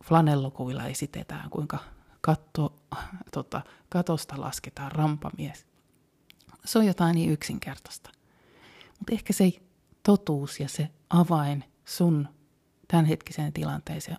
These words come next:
on se yksinkertainen juttu. Et sä meet siihen Jeesuksen eteen ja sä sanot, että hei, mä oon vähän tämmönen rampa, mulla on nämä ongelmat ja mä haluaisin vaan, että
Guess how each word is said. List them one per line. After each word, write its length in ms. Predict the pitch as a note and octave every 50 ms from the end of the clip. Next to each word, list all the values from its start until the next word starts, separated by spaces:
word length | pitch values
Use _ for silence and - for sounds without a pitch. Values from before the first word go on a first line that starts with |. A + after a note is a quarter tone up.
| _ -
on 180 | F#3 E3+ D#3
se 160 | D#3 - D#3+ - _ _ _ _ _ - -
yksinkertainen 720 | D3+ - - - D3+ - D3 D3+ - - - D#3 - C3+
juttu. 320 | D3+ D3 _ _ - - - _ _ _ - - - - - - _ _ _ _ _ -
Et 100 | G#3 -
sä 260 | - - G3 F#3+ F#3 - _ _ _ _ _ _ _ _ _ _ - -
meet 180 | G3 F3+ E3
siihen 320 | - - F3 D#3 D#3 D#3 D3
Jeesuksen 540 | C#3+ D3+ C#3 - - - - - - - D3
eteen 320 | D3 - - C#3+ - D3 - _ _ _ _ _ _ _ _ - _ - - _ _ _ _ _ -
ja 80 | E3
sä 100 | E3 E3
sanot, 360 | D#3 - F3 D#3+ D3+ D3+ D3 D3
että 180 | D3 - - -
hei, 240 | E3 D3+ D3 C#3+ C#3+ - - _ _ _ _ -
mä 140 | - G3+ G3
oon 120 | D#3+ D3 C#3+
vähän 220 | C#3+ C#3+ C#3+ D3
tämmönen 440 | - D3 D3 D3+ D#3 D3 D3 D3+ - - - - - _ - - - F3+
rampa, 420 | G3 G3 F3+ F3+ E3 - E3 D3+ - - - - - - - - - - _ _ _ _ _ _ -
mulla 200 | G#3+ G#3+ G3 E3+
on 100 | D#3 D#3
nämä 200 | D#3 D3 D#3 - -
ongelmat 640 | E3+ E3+ D#3 D3 C#3+ C#3+ C#3+ C#3 D3+ - - - _ _ _ _ _ _ _ _ _ _ -
ja 220 | D#3+ D3 C#3 - _ _ _ _ _ _ _ _ _ - -
mä 60 | E3+ E3+
haluaisin 480 | E3 D#3 D3+ D3+ D3+ D3 - D3 D3
vaan, 200 | C#3+ C#3+ - -
että 220 | D#3 - - -